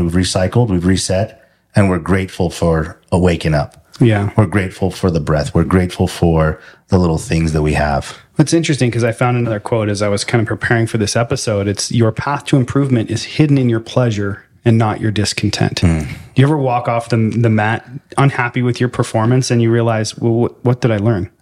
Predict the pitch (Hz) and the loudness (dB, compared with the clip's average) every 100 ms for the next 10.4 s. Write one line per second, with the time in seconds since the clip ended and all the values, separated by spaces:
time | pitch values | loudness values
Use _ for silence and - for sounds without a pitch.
0 | - 85 76 - - _ _ 147 147 131 | 2 2 0 -8 -20 _ _ 2 4 2
1 | 190 135 131 127 120 113 107 - 151 - | 0 2 2 2 2 2 0 2 0 2
2 | 117 110 113 85 80 - - 123 123 143 | 2 2 2 0 -2 -6 -4 0 0 -2
3 | 135 127 127 - 143 131 135 123 117 120 | 0 2 2 0 0 0 0 0 0 0
4 | 117 107 113 - 110 - 165 - - 113 | 0 0 -2 0 0 2 0 0 -2 0
5 | 113 127 113 - - - - - - - | 0 0 -2 -4 -16 -20 -20 -20 -20 0
6 | - 143 123 127 120 120 120 113 - - | 0 2 0 -2 -2 -2 -2 -2 -4 -2
7 | 120 127 120 110 104 - 120 104 110 120 | 0 2 0 -4 -6 -4 -2 -2 -4 -2
8 | 120 123 107 113 110 104 95 110 104 101 | 0 0 0 0 -2 -4 -2 -2 0 0
9 | 104 113 104 101 104 107 101 107 - - | 2 2 0 0 2 2 0 -2 -2 -2
10 | - 110 92 - | 0 0 0 -4